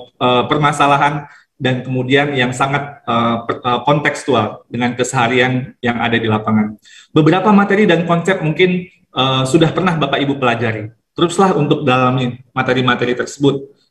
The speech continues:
Beberapa materi mungkin masih baru, eh, asing. Ayo kita sama-sama belajar dan coba untuk terapkan. Jika Ibu Bapak merasa tidak yakin atau bingung atau mungkin merasa masih keliru dalam menerapkan di dalam kelas,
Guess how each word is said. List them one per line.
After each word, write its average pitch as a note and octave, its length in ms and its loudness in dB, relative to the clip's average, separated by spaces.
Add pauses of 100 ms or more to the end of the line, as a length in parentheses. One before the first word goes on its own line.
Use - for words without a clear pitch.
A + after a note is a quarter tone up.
(140)
Beberapa E3+ 480 2
materi F3+ 320 2
mungkin G#3 400 2
masih F#3+ 320 4
baru, E3 480 0 (240)
eh, C3 240 -2
asing. D3 400 -2
Ayo E3+ 400 0
kita - 240 -4
sama-sama C#3+ 480 -2
belajar C3 560 0
dan C#3 160 -4
coba D3 400 0
untuk B2+ 240 -4
terapkan. A#2 480 -4 (560)
Jika C3+ 240 2
Ibu C3+ 160 0
Bapak C#3+ 240 4
merasa D3 320 -4
tidak C#3+ 240 2
yakin F#3+ 480 2 (400)
atau C3+ 240 -2
bingung D#3 480 4
atau B2+ 320 0
mungkin D3 400 0
merasa D#3+ 480 0
masih D#3 240 -2
keliru F#3 320 6
dalam C#3 320 0
menerapkan C#3 560 -4 (160)
di - 80 -14
dalam C3+ 320 2
kelas, E3 400 -2